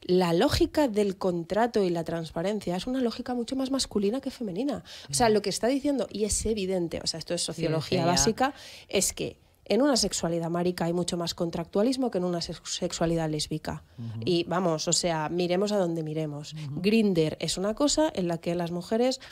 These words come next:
Speaker 1: mm, no, se nos bajaría bastante la libido.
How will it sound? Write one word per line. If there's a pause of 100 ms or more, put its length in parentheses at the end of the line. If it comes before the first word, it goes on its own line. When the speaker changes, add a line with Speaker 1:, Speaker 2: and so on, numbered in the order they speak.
(500)
Speaker 1:
mm,
no,
se
nos
bajaría
bastante
la
libido.